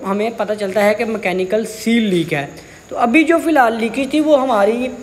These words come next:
shaft के साथ नहीं थी, वो किसी और जगह से थी। यहाँ से हमारा पानी इन होता है और जब ये impeller घूमता है तो यहाँ से हमारा discharge होके हाई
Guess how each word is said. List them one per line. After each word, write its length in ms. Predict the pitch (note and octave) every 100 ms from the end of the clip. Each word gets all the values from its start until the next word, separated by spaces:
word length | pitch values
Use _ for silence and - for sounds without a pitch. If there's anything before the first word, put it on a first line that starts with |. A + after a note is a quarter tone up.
| - -
shaft 520 | - - G3 G#3+ G#3+ C#4+
के 100 | C4
साथ 340 | G#3 G3 G3
नहीं 180 | G3+ A3+
थी, 180 | C4+ D4
वो 120 | D4
किसी 280 | C4 - G#3+
और 180 | G#3+ A#3+
जगह 200 | B3 A3+
से 140 | -
थी। 200 | G#3 G#3+ G#3 - - - - G#3+
यहाँ 360 | G3+ B3+ C4+ C#4
से 100 | C#4
हमारा 240 | A#3 G#3+
पानी 280 | G#3+ G#3 A3
इन 220 | A#3 B3
होता 260 | C4 A#3+ A3+
है 200 | A3 A3+ - F#3+
और 140 | G3+
जब 220 | F#3 G#3
ये 80 | A3
impeller 380 | G#3+ G3+ G3 G#3
घूमता 380 | F#3+ F#3 F#3 G#3
है 100 | G3+
तो 80 | G#3
यहाँ 360 | F3 F3 G3+
से 140 | G#3 G3+
हमारा 300 | F#3+ E3+ F#3
discharge 580 | F3 F#3 F3+ D#3+ F#3 F#3
होके 240 | F3+ G3+
हाई 380 | F#3+ D#3+ F#3+